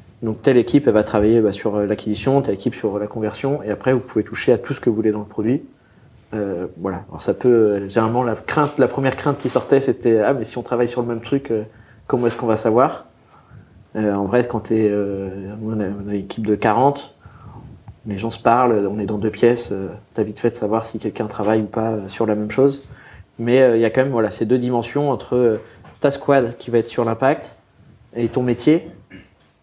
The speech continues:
soit design, dev, P M, où effectivement il y a ce truc d'émulation qu'il faut réussir à garder.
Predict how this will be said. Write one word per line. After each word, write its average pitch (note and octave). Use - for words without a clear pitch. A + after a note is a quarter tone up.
soit -
design, A2+
dev, A#2+
P B2+
M, C3
où B2
effectivement B2+
il A#2
y -
a G2+
ce -
truc B2
d'émulation A2+
qu'il -
faut A2+
réussir A2
à A2
garder. G#2+